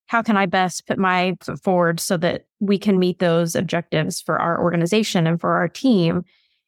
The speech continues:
And doing a lot of that chief of staff strategic type stuff in order to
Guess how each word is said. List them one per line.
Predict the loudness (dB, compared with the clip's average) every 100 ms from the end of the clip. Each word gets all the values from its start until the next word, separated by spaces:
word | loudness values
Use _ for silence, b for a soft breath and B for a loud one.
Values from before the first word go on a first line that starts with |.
| _
And | 0 2 2 2 2
doing | 4 4 4
a |
lot | 2 2
of | 0 0
that | 0 0 -2
chief | -2 -2
of | -2
staff | -2 0 0 -2
strategic | -4 -2 -2 -2
type | -2 -4 -2
stuff | -2 -2 -2
in |
order | 0 2 2
to | 0 0 2 2 0